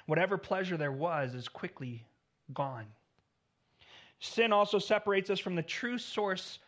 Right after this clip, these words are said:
of contentment. You see, God is the true source of contentment.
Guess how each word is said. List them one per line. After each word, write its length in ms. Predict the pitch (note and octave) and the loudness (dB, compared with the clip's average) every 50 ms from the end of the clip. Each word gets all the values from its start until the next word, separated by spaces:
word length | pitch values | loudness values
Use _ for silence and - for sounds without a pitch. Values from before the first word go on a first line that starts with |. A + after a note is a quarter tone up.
| _ - - | _ -2 0
of 160 | E3+ D#3 - | 0 0 0
contentment. 920 | - F#3 F3+ - - A#3+ A#3+ A#3+ - F#3+ D#3+ C3 A#2+ A#2+ - - - - _ _ _ _ _ _ _ _ _ _ _ _ _ _ _ _ _ _ - - - - - | -2 -2 -2 2 4 4 4 4 2 -4 -4 -4 -4 -8 -14 -20 -20 -20 _ _ _ _ _ _ _ _ _ _ _ _ _ _ _ _ _ _ -20 -20 -20 -14 -8
You 80 | - F3 | -6 -6
see, 340 | - - F3+ F3 E3 - _ _ _ _ _ _ _ _ _ _ _ _ _ _ _ _ _ _ _ _ _ _ _ _ _ E3 C3 | -4 -2 -2 -4 -4 -6 _ _ _ _ _ _ _ _ _ _ _ _ _ _ _ _ _ _ _ _ _ _ _ _ _ -4 0
God 520 | F3+ G3 G#3 G#3 F#3 D3 C#3+ C#3 D3+ D3 - _ _ _ _ _ | 2 2 4 4 2 2 2 0 -2 -8 -12 _ _ _ _ _
is 120 | E3+ D3+ | -6 -6
the 80 | - D#3+ | -6 -8
true 220 | - - - E3 | -8 -6 -6 -6
source 300 | D3+ - - C#3+ C#3 - | -8 -6 -8 -8 -8 -8
of 100 | - C3 | -12 -12
contentment. 560 | - C#3 C3 C3 D3+ D#3 E3 - _ - B2+ | -10 -10 -10 -10 -10 -12 -12 -12 _ -20 -20